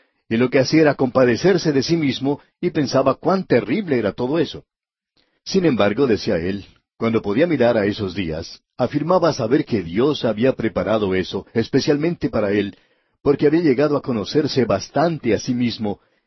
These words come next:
y sabía lo que les había ocurrido a otros amigos que tenían suficiente dinero. Por ejemplo, decía el doctor McGee, había un muchacho que venía de una familia muy adinerada. Él llegó a jugar en el equipo de balompié, y él y el doctor McGee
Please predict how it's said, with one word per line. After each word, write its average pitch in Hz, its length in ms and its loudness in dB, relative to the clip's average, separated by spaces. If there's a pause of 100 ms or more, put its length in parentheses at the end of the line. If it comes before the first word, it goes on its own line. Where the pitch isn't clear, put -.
(120)
y 139 100 0
sabía 156 340 0
lo 135 120 2
que 123 60 -6
les 117 180 -2
había 113 200 0
ocurrido 117 460 -2
a 95 60 0
otros 120 360 -2
amigos 110 420 -4
que 113 120 -4
tenían 127 340 -2
suficiente 131 580 -4
dinero. 151 400 -2 (680)
Por 107 100 -4
ejemplo, 127 420 -2 (260)
decía 95 320 -2
el 101 60 -6
doctor 98 280 -4
McGee, 98 400 -4 (500)
había 131 300 2
un 160 80 0
muchacho 131 440 -2
que 131 120 -2
venía 104 280 2
de 104 100 0
una 113 140 0
familia 101 460 -2
muy 120 320 0
adinerada. 98 640 0 (440)
Él 117 140 2
llegó 113 240 2
a 110 60 0
jugar 101 420 0
en 110 100 0
el 95 80 -2
equipo 110 360 -2
de 104 80 0
balompié, 98 640 -2 (380)
y 117 160 2
él 151 220 4
y 135 60 2
el 107 100 -2
doctor 120 240 -4
McGee 117 420 -2